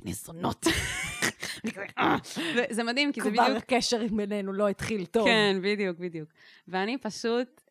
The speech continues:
Speaker 1: זה היה מדהים, כי כאילו בשנייה שהגעתי והתחלתי את המדיטציה, ונכנסתי למקומות שכאילו את מתמודדת עם השיט הכי כבד שלך,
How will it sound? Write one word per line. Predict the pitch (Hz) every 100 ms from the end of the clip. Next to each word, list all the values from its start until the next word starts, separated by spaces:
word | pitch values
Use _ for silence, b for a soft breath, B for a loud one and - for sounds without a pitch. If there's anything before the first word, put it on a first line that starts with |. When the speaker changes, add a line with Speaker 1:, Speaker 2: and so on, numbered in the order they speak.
| -
Speaker 1:
זה | 180
היה | 190 208
מדהים, | 226 220 269 269 254
כי | 202
כאילו | 220 233 226
בשנייה | 208 185 185 196
שהגעתי | 220 185 175 190 - 240 - _ _ - -
והתחלתי | 175 - 196 196 208 208
את | 180
המדיטציה, | 156 147 147 143 151 160 170 180 233 247 - B B B -
ונכנסתי | 180 170 202 214 269
למקומות | 220 196 180 196
שכאילו | 202 247 - 175 170
את | 165
מתמודדת | 175 165 170 175 190
עם | 180
השיט | - 185
הכי | - 185
כבד | 208 233
שלך, | - 254 269